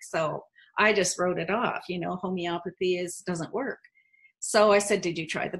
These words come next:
Boiron one? It's a different formulation." And then I can explain the difference. It's not a straightforward, "Take a pill." It's the idea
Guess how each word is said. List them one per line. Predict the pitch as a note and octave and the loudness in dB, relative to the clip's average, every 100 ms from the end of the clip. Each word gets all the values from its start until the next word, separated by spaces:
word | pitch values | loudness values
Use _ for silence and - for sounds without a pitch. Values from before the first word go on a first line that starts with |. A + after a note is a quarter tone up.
| A3+ | 0
Boiron | D4 F4 G#3+ E3+ D3+ | 0 2 0 0 -2
one? | C3 - - | -6 -6 -8
It's | E3 | -2
a | G3+ E3 | 0 -2
different | - F3 - | -6 -10 -8
formulation." | F3 E3+ F3+ G#3+ C#4+ - F3 D3 C#3 | -6 -4 -4 -2 -2 0 -2 -4 -4
And | F#3 | -4
then | F3+ F3+ | -4 -4
I | G3+ | -6
can | A3+ | -6
explain | F#3+ - - - F#3 F3+ | -6 -8 -8 -4 -2 -2
the | F3 G#3+ | -2 -2
difference. | - D#3+ - - - - - C4+ | -2 -6 -6 -16 -20 -20 -4 2
It's | C4 C4 | 2 4
not | C4 C4+ C#4+ D4+ A#3 | 2 2 2 0 -2
a | A3+ | 0
straightforward, | - G#3+ G#3 - - F#3 F3+ F3 F3 F3 - _ _ | 2 4 4 4 -2 0 0 0 -2 -2 -10 _ _
"Take | - G#3+ A3+ | -2 -2 -2
a | - F#3 | -4 0
pill." | E3+ E3 D#3 - _ _ _ G3+ | 2 2 -2 -10 _ _ _ 4
It's | G#3 - - | 4 0 -6
the | A3+ G#3+ G#3 | 2 2 2
idea | A3+ A#3 | 0 2